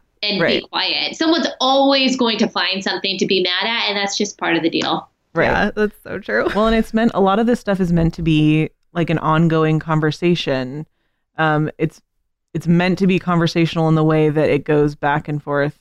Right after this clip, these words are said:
Speaker 2: and back and forth. Um,
Speaker 1: Right.
Speaker 2: so there's, there's not supposed to be,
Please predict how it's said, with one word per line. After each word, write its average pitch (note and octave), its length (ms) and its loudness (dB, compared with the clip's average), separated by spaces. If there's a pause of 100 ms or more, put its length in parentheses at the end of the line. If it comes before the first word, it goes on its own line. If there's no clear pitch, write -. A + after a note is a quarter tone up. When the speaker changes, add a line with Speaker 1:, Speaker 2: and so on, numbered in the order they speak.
Speaker 2:
and C#3+ 180 -10
back C#3 240 -4
and - 160 -14
forth. - 480 -10
Um, D3+ 460 -2 (340)
Speaker 1:
Right. F3+ 140 -2
Speaker 2:
so G3 140 2
there's, F3 320 0
there's E3+ 360 0
not E3+ 240 0
supposed F3+ 360 -2
to F3 60 0
be, D#3+ 540 2